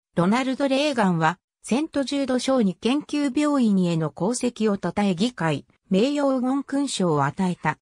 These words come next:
ジョー・ロビーと共にマイアミドルフィンズの最初のオーナーの一人であったが、購入直後に売ってしまった。熱心なゴルファーであり、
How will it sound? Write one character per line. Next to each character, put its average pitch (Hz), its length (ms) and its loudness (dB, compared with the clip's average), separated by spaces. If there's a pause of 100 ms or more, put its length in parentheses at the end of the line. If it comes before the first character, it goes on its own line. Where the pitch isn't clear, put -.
(320)
ジ 170 120 0
ョ 269 140 2
ー・ - 20 -2
ロ 302 100 -2
ビ 294 180 0
ー - 40 -6
と 190 120 -2
共 196 240 2
に 185 140 2
マ 170 140 2
イ 269 140 2
ア 269 60 2
ミ 285 140 -2
ド 269 140 2
ル 302 100 0
フ - 120 -8
ィ 247 120 2
ン - 20 2
ズ 190 140 0
の 156 160 0
最 220 240 -2
初 294 160 -4
の 262 240 -2
オ 254 60 0
ー - 20 2
ナ 202 200 2
ー 175 40 0
の 160 120 -2
一 - 280 -4
人 190 140 0
で 151 180 -2 (240)
あ - 80 0
っ - 80 -8
た - 160 -2
が、 170 240 2 (180)
購 247 220 2
入 285 200 -2
直 277 340 -2
後 214 100 2
に 165 140 0
売 - 20 -4
っ 151 40 -4
て - 200 -4
し - 160 -6
ま 202 120 2
っ 196 60 -6 (120)
た。 165 160 -4 (420)
熱 277 220 -2
心 269 260 0
な 185 120 0
ゴ 247 120 2
ル 302 140 2
フ - 100 -4
ァ 180 120 2
ー - 20 0
で 165 140 0
あ 160 80 0
り、 151 200 -6